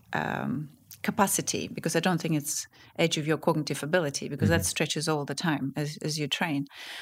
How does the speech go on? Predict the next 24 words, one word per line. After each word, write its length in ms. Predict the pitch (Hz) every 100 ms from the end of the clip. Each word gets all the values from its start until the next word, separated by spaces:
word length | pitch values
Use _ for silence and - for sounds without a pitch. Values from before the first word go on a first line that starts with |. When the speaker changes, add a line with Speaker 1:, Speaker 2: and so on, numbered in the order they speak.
| - - - - - 202
Speaker 1:
But 360 | - 160 - - -
I 120 | 165
th-, 120 | - 165
I 60 |
think 280 | 170 220 220
it's 180 | 180 -
important 500 | 165 196 208 160 156
to 280 | 165 151 151
recognize 720 | 175 196 175 156 131 147 -
that 320 | 147 139 - - _ _
you're 280 | 170 180 165 -
always 640 | 196 233 202 160 - - _ _ _ -
open 340 | 214 214 165
to 120 | 170 165
new 180 | 160 151
input. 500 | 180 170 - - - _ _ _
And 160 | - -
I 80 | 170
think 300 | 165 190 175
I 100 | 165
heard 280 | 170 165 165
you 100 | 160
speak 400 | - 170 170 -
once 400 | 156 151 -